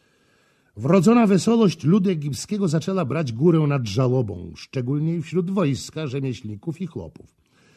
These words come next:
Radość ta przybierała niekiedy nieprzystojne formy pomiędzy ludem prostym. Nie wiadomo bowiem, skąd zaczęły krążyć pogłoski,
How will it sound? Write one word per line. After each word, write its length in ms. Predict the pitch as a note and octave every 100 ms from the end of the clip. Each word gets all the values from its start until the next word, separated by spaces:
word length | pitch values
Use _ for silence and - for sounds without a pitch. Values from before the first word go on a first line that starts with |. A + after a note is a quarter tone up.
| _ _ _
Radość 460 | A#2+ F#3+ F#3+ G3 -
ta 120 | F3
przybierała 540 | - F3 F3 F#3 G3
niekiedy 400 | F3 E3 F#3+ F3+
nieprzystojne 760 | E3+ F#3 - F3+ - G#3 G3 F#3+
formy 420 | - D#3 C3+ B2+
pomiędzy 500 | B2 B2 C3 B2 B2+
ludem 420 | C3+ B2 C#3 C3
prostym. 680 | C3 E3+ - - - D#2+ C#2+ _ _ _ _ _ _ -
Nie 220 | D3 A#3+
wiadomo 420 | A#3 G3 G3+ F3+
bowiem, 360 | D3 D3 C#3+ D#3+
skąd 480 | - - C3+ C3+ A#2
zaczęły 400 | C#3+ C#3+ C#3 B2
krążyć 420 | D#3 E3 B2+ B2
pogłoski, 640 | C#3+ A2 A2 E2+ - B2+